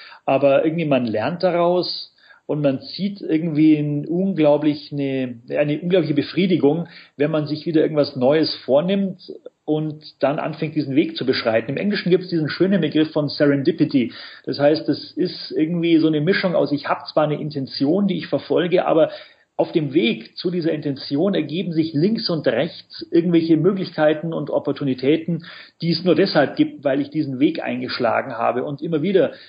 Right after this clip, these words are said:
so in diesem Serendipity-Modus unterwegs zu sein und mir neue Opportunitäten anzuschauen, mich dann bewusst für irgendwas zu committen,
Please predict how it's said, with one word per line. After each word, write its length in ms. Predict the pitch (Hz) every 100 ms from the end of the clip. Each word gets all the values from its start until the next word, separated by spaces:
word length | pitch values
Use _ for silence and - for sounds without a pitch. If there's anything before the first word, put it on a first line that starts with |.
| -
so 440 | 147 147 143 -
in 140 | 160 151
diesem 400 | 143 143 143 139
Serendipity-Modus 1400 | - 147 139 131 123 147 196 156 139 127 135 151 147
unterwegs 440 | 143 127 147 160 -
zu 100 | 131
sein 320 | 123 127 135
und 180 | 135 135
mir 220 | 139 135
neue 320 | 131 135 151
Opportunitäten 640 | 147 139 151 139 143 139 135
anzuschauen, 560 | 165 160 139 131 135
mich 100 | 139
dann 140 | - 131
bewusst 340 | 127 185 -
für 80 | 151
irgendwas 280 | 147 143 -
zu 120 | 147
committen, 460 | 131 151 160 151